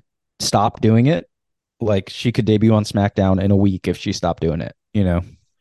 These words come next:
Speaker 1: What
Speaker 2: mean,
Speaker 1: I
Speaker 2: at
Speaker 1: hope
Speaker 2: that
Speaker 1: this
Speaker 2: point, it doesn't make any sense because the pictures are still out there.
Speaker 1: Yeah, I know. But yeah, I'm the peop-, the pictures of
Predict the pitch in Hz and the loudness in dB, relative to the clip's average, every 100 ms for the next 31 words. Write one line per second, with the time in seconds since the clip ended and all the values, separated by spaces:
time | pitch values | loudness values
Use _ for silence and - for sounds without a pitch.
0 | _ - 143 143 156 170 180 147 104 98 | _ 4 6 6 6 4 4 4 2 0
1 | 98 98 92 92 92 85 - 87 82 85 | 0 0 -2 -2 -4 -4 -4 -6 -6 -8
2 | 95 87 90 107 - 92 - - - 87 | -8 -10 -8 -8 -8 -10 -10 -12 -8 -6
3 | 85 - - 95 - _ _ _ _ 151 | -6 -8 -10 -12 -14 _ _ _ _ 0
4 | 120 120 139 160 123 - - - 117 117 | 0 0 0 2 2 -2 -14 0 2 2
5 | - 143 131 123 127 135 135 - - _ | -2 0 2 0 0 -2 -2 -6 -20 _
6 | - 123 131 147 127 120 139 - 123 120 | -2 0 2 0 -2 0 -2 0 2 2
7 | 104 | 0